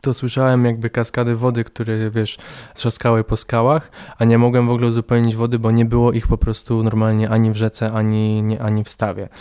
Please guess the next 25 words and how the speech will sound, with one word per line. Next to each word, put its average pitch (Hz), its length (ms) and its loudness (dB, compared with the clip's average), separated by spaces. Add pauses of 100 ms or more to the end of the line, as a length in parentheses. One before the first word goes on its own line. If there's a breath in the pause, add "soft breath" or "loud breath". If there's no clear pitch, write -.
(280 loud breath)
Więc, 113 240 0
y, 113 240 -2
moja 120 260 2
początkowa 131 640 0
trasa 120 680 -2 (320 loud breath)
biegła 120 300 2
przez - 340 -6
właśnie 113 320 -4
wulkan 110 400 -4
Askia, 131 640 -4
ale 120 180 2
ze 120 100 2
względu 120 440 0
na 117 140 0
tą 113 180 -2
logistykę 113 720 -2
braku 117 360 0
wody 120 300 0
zmieniłem 117 400 0
wtedy 113 260 -6
trasę 113 340 -6
na 110 180 -4
F 104 120 -4
dwadzieścia 104 520 -6
sześć. - 420 -12